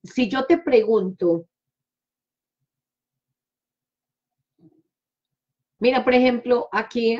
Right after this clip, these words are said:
aquí me escriben, "La verdad es que estoy destrozada,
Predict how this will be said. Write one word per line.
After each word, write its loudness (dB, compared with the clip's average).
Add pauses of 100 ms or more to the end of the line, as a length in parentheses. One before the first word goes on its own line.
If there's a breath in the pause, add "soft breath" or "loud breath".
aquí -4
me 0
escriben, -4 (420)
"La 4
verdad 2
es 0
que 0
estoy 0
destrozada, -2